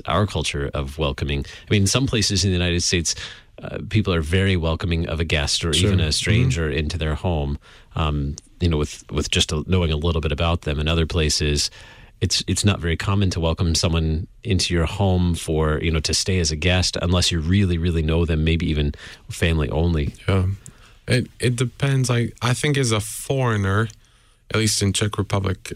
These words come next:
Speaker 2: coming as a foreigner, as an American, and as a Christian and interacting with the Christians that are there, the few that are there, they are extremely welcoming. And, and even outside that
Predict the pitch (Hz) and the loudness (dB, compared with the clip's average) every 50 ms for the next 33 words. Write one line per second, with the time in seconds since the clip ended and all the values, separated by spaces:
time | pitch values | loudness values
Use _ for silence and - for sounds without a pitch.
0 | - - - 101 98 95 92 90 87 87 92 92 90 - - 92 92 95 101 104 | -6 -4 -2 0 0 0 0 0 0 -2 -2 -4 -4 -2 0 2 2 2 4 2
1 | 101 98 95 95 92 95 95 98 98 98 95 - - 98 92 92 87 - - - | 2 2 2 2 2 4 4 4 4 2 0 0 0 0 2 0 0 -4 -8 -20
2 | - - - - - - - - _ - - 90 101 101 101 98 95 87 95 90 | -20 -20 -20 -20 -20 -20 -20 -20 _ -4 -2 0 2 2 4 2 2 2 2 0
3 | 92 98 - - - _ _ - - 117 110 - - - - 98 95 92 92 95 | 0 -2 -4 -8 -12 _ _ -4 0 0 2 2 2 2 2 2 2 2 2 2
4 | - 107 104 101 98 95 - 98 98 90 - 101 - - - 123 107 - - - | 2 2 4 2 2 0 0 -2 -2 -2 -2 -4 -4 -2 -2 0 0 0 0 0
5 | 101 98 92 95 98 98 95 95 95 95 95 95 92 90 90 92 - - - 101 | 0 0 0 0 0 2 2 2 0 0 0 -2 -4 -4 -6 -8 -10 -6 -2 0
6 | 101 98 98 95 - - - - _ _ _ _ _ _ _ - - - 98 92 | 0 2 0 -2 -4 -8 -16 -20 _ _ _ _ _ _ _ -8 -4 -2 0 0
7 | 98 98 101 92 90 104 98 95 92 - - - - - - _ _ _ - 92 | 2 2 2 2 2 2 2 2 0 -2 -6 -18 -20 -20 -20 _ _ _ -6 -2
8 | 92 92 95 95 98 95 92 - - - - - 120 117 107 90 90 98 95 90 | 0 2 2 2 2 0 0 -2 -2 -2 0 2 2 2 2 0 0 -4 -6 -8
9 | - - - 92 95 92 90 92 92 92 92 85 - 95 95 95 - - 120 117 | -8 -8 -6 -4 -4 -2 0 0 2 2 0 0 0 0 0 0 2 2 2 2
10 | 110 113 110 104 98 98 - - - 101 101 101 92 90 90 90 92 | 4 2 2 2 0 -2 -2 0 0 2 2 0 0 0 -2 -2 -2